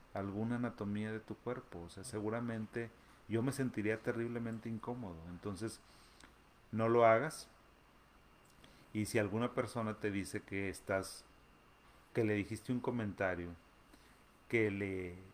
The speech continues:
que con tu vista, con tu comportamiento, con tu lenguaje no verbal, pide una disculpa, por favor. Y si una mujer te dice que se siente incómoda,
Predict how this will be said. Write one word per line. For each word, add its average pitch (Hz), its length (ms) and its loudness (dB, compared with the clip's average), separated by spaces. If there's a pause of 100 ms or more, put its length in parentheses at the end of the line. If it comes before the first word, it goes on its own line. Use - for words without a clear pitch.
(400)
que 131 220 4
con 127 220 0
tu 135 120 -2 (300)
vista, 98 440 -4 (100)
con 110 180 0
tu - 160 -6
comportamiento, 98 960 -4
con 104 180 -4
tu 98 140 -4
lenguaje 95 500 -2
no 107 160 -2
verbal, 95 560 -2 (2000)
pide 123 280 6
una 117 200 0
disculpa, 104 520 -4
por 92 200 -8
favor. 110 460 -4 (140)
Y 127 240 2
si 127 220 -4
una 117 320 0
mujer 107 420 -2 (380)
te 104 120 2
dice 104 360 0 (260)
que 101 100 -6
se 92 140 -6
siente 107 460 0
incómoda, 101 680 0